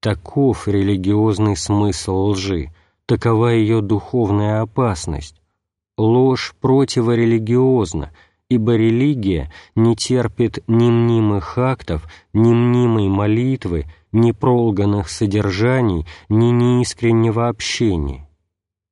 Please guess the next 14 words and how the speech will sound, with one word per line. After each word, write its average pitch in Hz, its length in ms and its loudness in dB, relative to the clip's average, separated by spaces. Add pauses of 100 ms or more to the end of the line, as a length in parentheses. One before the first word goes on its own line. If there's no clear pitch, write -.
(120)
Именно 120 520 2
поэтому 117 760 -2 (200)
она 113 260 0
требует 120 680 0
очищения 113 960 0
духа 107 560 0
не 110 240 2
только 127 600 0
от 113 140 -6
пошлости, 85 880 -2 (340)
но 120 220 4
и 117 100 2
от 120 240 -2
неискренности. 101 1120 -2